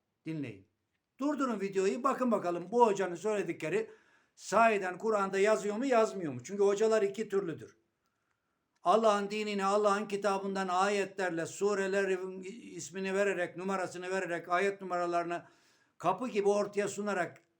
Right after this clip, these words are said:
Allah'ın dinini Allah'ın kitabıyla anlatanlar veya Ali İmran suresi yetmiş sekizinci ayetteki gibi ağzının içinden Arapça böyle bir şeyler geveleyerek "Bu Allah katındandır, Allah'ın emridir." diyerekten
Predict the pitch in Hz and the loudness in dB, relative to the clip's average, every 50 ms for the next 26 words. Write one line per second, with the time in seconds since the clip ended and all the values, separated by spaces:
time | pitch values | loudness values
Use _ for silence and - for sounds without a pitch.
0 | _ _ 175 185 208 208 208 202 202 196 196 202 202 202 190 190 185 190 196 190 | _ _ 2 2 4 4 4 4 2 -2 -4 -4 -4 -4 -2 -2 0 2 2 2
1 | 190 185 185 185 175 156 196 180 185 185 196 190 175 160 156 165 196 214 208 202 | 2 0 -2 -6 -8 -4 -2 -2 0 0 0 0 0 0 0 0 -2 -2 -2 0
2 | 214 214 220 214 220 226 220 220 - _ _ _ _ _ _ _ _ _ _ _ | 0 0 0 2 0 -2 -2 -4 -12 _ _ _ _ _ _ _ _ _ _ _
3 | _ _ _ _ _ _ _ _ _ 151 214 240 220 202 208 233 233 214 208 214 | _ _ _ _ _ _ _ _ _ 0 2 4 6 6 6 6 8 8 8 6
4 | 208 208 208 208 214 202 208 220 226 214 202 196 196 180 170 139 185 196 208 208 | 6 6 4 4 4 4 2 2 0 0 -2 -4 -4 -6 -4 -2 0 0 0 0
5 | 214 202 - - 202 190 190 180 185 190 185 208 202 190 185 202 202 190 196 - | -4 -8 -4 -4 -4 -4 -4 -8 -8 -4 0 2 2 4 4 2 2 0 -2 -4
6 | 190 160 220 240 190 180 165 156 190 233 240 - - _ _ _ _ _ _ _ | -6 -4 -4 -4 -4 -4 0 2 2 0 0 -4 -10 _ _ _ _ _ _ _
7 | _ _ _ _ _ 202 214 226 226 226 202 220 214 208 202 208 - 185 202 202 | _ _ _ _ _ 4 6 8 8 6 4 0 -2 -4 -6 -8 -6 -6 -4 -2
8 | 202 202 214 214 208 196 196 - 202 202 214 214 214 208 196 196 208 214 151 139 | 0 2 2 2 2 0 0 -2 0 0 2 2 2 2 2 0 -2 -2 -2 -2
9 | 208 214 220 220 208 202 196 202 208 208 208 208 214 220 208 175 185 220 220 - | 0 2 2 2 0 0 0 0 2 2 2 4 4 4 4 4 2 0 -2 -4
10 | - _ _ _ _ _ _ _ _ _ _ _ _ _ _ 247 269 254 240 240 | -12 _ _ _ _ _ _ _ _ _ _ _ _ _ _ 2 4 6 6 6
11 | 240 247 233 233 - 240 240 233 233 233 208 196 180 175 170 226 240 240 247 247 | 6 6 4 4 2 0 -2 0 -2 -2 -2 -2 -2 -2 0 0 2 2 2 2
12 | 247 247 240 226 226 226 226 220 220 214 214 202 160 175 165 147 151 196 202 202 | 4 4 4 2 2 -2 -2 -2 0 0 -2 0 -2 -6 -6 -4 -2 0 0 0
13 | 185 180 - - - 196 233 233 233 - | 0 -2 -4 -2 0 0 0 0 -6 -12